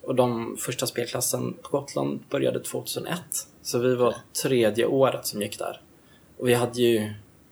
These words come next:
vi hade ju inga lärare som hade någon,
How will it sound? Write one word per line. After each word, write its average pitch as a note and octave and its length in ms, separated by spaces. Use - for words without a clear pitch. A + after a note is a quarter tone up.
vi C3 80
hade A#2+ 180
ju A#2 100
inga G#2+ 400
lärare G#2 360
som G#2+ 140
hade G2+ 160
någon, G#2+ 380